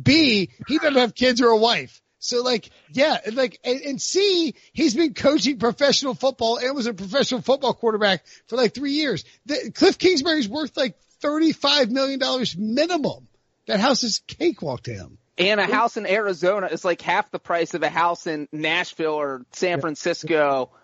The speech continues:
Speaker 2: or New
Speaker 1: That
Speaker 2: York
Speaker 1: little,
Speaker 2: or
Speaker 1: that little, like, that little curtain swing out there looks nice until you walk outside and all of a sudden you're just being blowtorched by Hank Scorpio. Uh, all right, Bruce, your losers.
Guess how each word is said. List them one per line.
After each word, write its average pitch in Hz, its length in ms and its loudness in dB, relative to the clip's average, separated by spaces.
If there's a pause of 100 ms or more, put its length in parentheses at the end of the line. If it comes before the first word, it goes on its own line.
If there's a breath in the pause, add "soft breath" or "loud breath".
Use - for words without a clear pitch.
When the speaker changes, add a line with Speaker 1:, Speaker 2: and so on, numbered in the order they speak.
(200 soft breath)
Speaker 2:
or 143 400 2
New 160 260 0
Speaker 1:
That 196 60 6
Speaker 2:
York 233 140 4
Speaker 1:
little, 254 160 6
Speaker 2:
or 233 160 2
Speaker 1:
that 240 140 2
little, 247 240 2
like, 202 300 0
that 208 120 -2
little 214 240 0
curtain 202 360 -6
swing 175 520 -2
out 190 180 0
there 208 380 0
looks 170 320 -2
nice 170 400 0
until 175 220 -2
you 165 120 0
walk 160 200 0
outside 170 400 2
and 156 100 -2
all 151 60 0
of 151 40 -2
a 143 40 -4
sudden 170 200 -2
you're 151 100 -2
just 147 260 -4 (240 soft breath)
being 175 280 2
blowtorched 170 600 0
by 147 140 2
Hank 156 220 0
Scorpio. 139 800 -2 (580 soft breath)
Uh, - 40 -4 (360)
all - 20 -8 (220)
right, 160 200 4
Bruce, 131 220 2 (140)
your 156 120 -4
losers. 131 560 -6